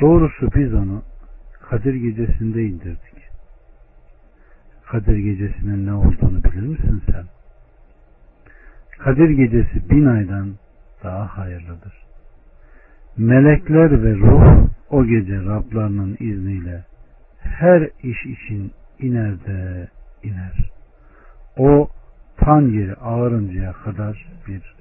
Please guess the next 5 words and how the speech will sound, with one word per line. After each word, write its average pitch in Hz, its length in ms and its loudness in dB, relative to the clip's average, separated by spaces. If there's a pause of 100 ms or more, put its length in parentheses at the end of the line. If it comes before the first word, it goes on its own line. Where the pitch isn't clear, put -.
(380)
selamettir. 90 760 -14 (2500)
Rabbimiz 139 380 -2
Subhanahu 127 680 0
ve 101 100 -6 (100)
Teala 98 540 -10